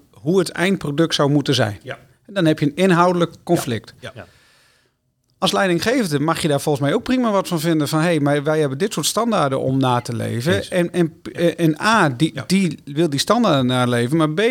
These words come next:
Speaker 1: denkt, "Ja, een beetje minder kan ook wel." Dan, dan, dan kan ik me voorstellen dat je als leidinggever zegt, Ja, maar inhoudelijk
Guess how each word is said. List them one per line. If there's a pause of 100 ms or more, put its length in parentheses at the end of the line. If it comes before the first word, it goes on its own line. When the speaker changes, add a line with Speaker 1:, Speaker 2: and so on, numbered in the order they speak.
(120)
Speaker 1:
denkt,
"Ja,
een
beetje
minder
kan
ook
wel." (460)
Dan,
dan, (180)
dan
kan
ik
me
voorstellen
dat
je
als
leidinggever
zegt,
Ja,
maar
inhoudelijk